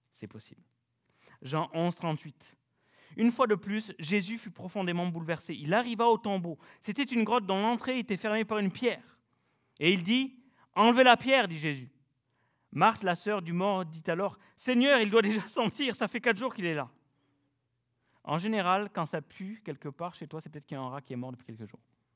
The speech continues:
La mort pue, on sent la mort. Ces quatre jours étaient importants pour Marthe et Marie. Pourquoi ? Parce que selon certains courants de pensée rabbinique, L'esprit d'un mort est resté avec le corps pendant trois jours,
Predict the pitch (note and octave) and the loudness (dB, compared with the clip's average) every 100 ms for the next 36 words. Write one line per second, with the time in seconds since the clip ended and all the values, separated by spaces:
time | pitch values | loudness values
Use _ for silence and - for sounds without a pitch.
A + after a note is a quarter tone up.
0 | _ _ _ _ _ _ _ _ _ - | _ _ _ _ _ _ _ _ _ -10
1 | A#2+ B2+ D#3+ - - D3 - _ _ B2+ | -6 -6 -6 -12 -18 -20 -20 _ _ -14
2 | B2 - B2 G#2 G#2+ _ _ _ _ _ | -12 -12 -14 -14 -18 _ _ _ _ _
3 | _ _ _ _ _ _ _ _ _ _ | _ _ _ _ _ _ _ _ _ _
4 | _ _ _ _ _ _ - F3+ F3 B3+ | _ _ _ _ _ _ -10 -6 0 0
5 | G3+ C4 A3+ A3 G3+ F3+ E3+ A3 G#3 F3 | 0 -2 0 0 -2 -2 -2 -4 -2 -4
6 | G3+ - F#3+ E3+ E3 F#3+ F3+ - F3 G3+ | -4 -2 -2 -2 -4 -8 -12 -8 -8 -8
7 | _ _ _ D#3 - E3 - G3 G#3 G3 | _ _ _ -8 -6 -8 -6 -4 -2 -2
8 | A3+ - A#3 A3 - G3 F3+ G3+ F3 F3+ | -6 -4 -6 -6 -6 -4 -2 -4 -4 -6
9 | G#3 F3 D3+ D#3 F3 - _ _ _ _ | -2 -4 -4 -6 -10 -20 _ _ _ _
10 | _ - F3+ A3 B3+ A3 G3 F3+ F#3 G3+ | _ 0 2 2 0 2 2 4 2 0
11 | F3+ E3+ G3+ - G#3+ G3+ E3 E3 D#3 G#3 | -2 -4 -6 -2 0 0 0 -4 -2 -4
12 | - F3+ F3+ - G#3 F#3+ G3+ - | -2 -2 -2 -2 0 0 -2 -8